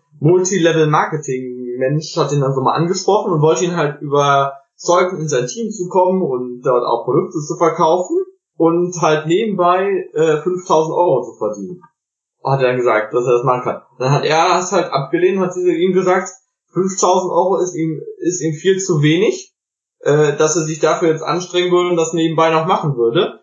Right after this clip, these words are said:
Dazu, dazu lohnt es sich viel mehr, dann ein oder zwei Stunden vielleicht mal mehr in der Woche an seinem Unternehmen zu arbeiten. Und das ist so die Einstellung, wo man sich so denkt, das kann man sich ja selbst gar nicht so vorstellen, wenn man im Angestelltenbereich tätig ist,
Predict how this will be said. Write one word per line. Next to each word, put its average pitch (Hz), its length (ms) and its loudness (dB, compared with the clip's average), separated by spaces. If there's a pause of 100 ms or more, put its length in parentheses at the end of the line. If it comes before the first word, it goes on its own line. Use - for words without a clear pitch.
(140)
Dazu, 147 580 -2
dazu 143 560 2
lohnt 160 300 2
es 165 80 -8
sich 160 160 -4
viel 196 200 2
mehr, 196 200 0
dann 165 300 0
ein 165 260 -2
oder 165 200 2
zwei 156 220 0
Stunden 170 380 -4
vielleicht 147 320 0
mal 147 120 2
mehr 143 220 2
in 156 80 -2
der 147 140 2
Woche 156 260 0
an 143 160 -2
seinem 139 240 0
Unternehmen 151 420 -2
zu 110 140 -4
arbeiten. 104 640 -2 (280)
Und - 120 -2
das 180 180 0
ist 170 120 -2
so 180 120 0
die 175 200 -2
Einstellung, 170 480 0
wo 175 60 0
man 170 80 -2
sich 170 120 -12
so 170 160 -6
denkt, 151 260 2 (540)
das 147 160 2
kann 196 160 0
man 196 80 2
sich 175 80 -4
ja 170 120 2
selbst 170 260 -2
gar 165 80 -2
nicht 147 140 -2
so 135 80 -12
vorstellen, 165 600 -2
wenn 143 140 2
man 143 140 0
im 135 120 -2
Angestelltenbereich 147 960 0
tätig 202 320 0
ist, 165 380 -4